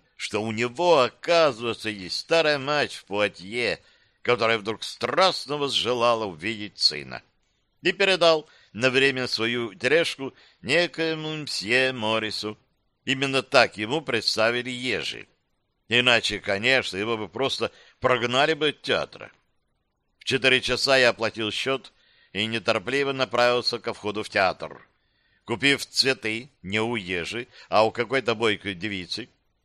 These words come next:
со скучающим видом расположился чуть в стороне от входа и начал глазеть на кокетливых девушек, совершавших променад по бульвару. Погода была холодной, но солнечной,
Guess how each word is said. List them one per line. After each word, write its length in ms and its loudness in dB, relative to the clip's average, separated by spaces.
со 180 0
скучающим 760 2
видом 480 0
расположился 800 2
чуть 280 -8
в 80 -12
стороне 460 0
от 100 -4
входа 480 -2
и 80 -12
начал 420 -2
глазеть 840 -4
на 200 0
кокетливых 600 -6
девушек, 460 -2
совершавших 800 0
променад 720 0
по 80 -4
бульвару. 560 -2
Погода 300 2
была 200 0
холодной, 560 0
но 320 -2
солнечной, 800 -2